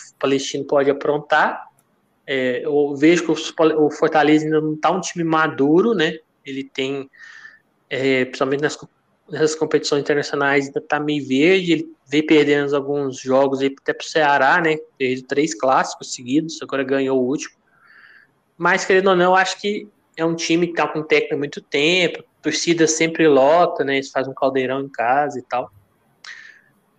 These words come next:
Mas eu acho que o São Lourenço passa em primeiro, vou pôr o Fortaleza em segundo, Palestino em terceiro e o Estudiantes de Mérida em quarto.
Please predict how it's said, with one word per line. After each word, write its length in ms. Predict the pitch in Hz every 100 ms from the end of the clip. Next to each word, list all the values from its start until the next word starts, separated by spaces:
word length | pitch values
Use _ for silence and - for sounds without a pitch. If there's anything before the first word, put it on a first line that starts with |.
| -
Mas 220 | 151 151
eu 80 | 156
acho 180 | 156 156
que 80 | 165
o 100 | 165
São 220 | - 165
Lourenço 340 | 156 156 156 156
passa 260 | 151 -
em 40 | 143
primeiro, 600 | 160 151 147 160 190 196
vou 140 | 160
pôr 140 | 156 147
o 20 |
Fortaleza 580 | 151 - 143 139 143 139
em 40 |
segundo, 640 | - 156 139 139 165 190 - _ _ _ _ _ _ _ _ -
Palestino 560 | 147 143 - - 147
em 100 | 147
terceiro 600 | - 135 135 - 151 160
e 60 | 170
o 40 |
Estudiantes 560 | 165 - 143 147 147 151
de 80 | 143
Mérida 520 | 135 135 135 139 151 - 147
em 120 | 147 156 _
quarto. 720 | 139 135 131 - - 123 110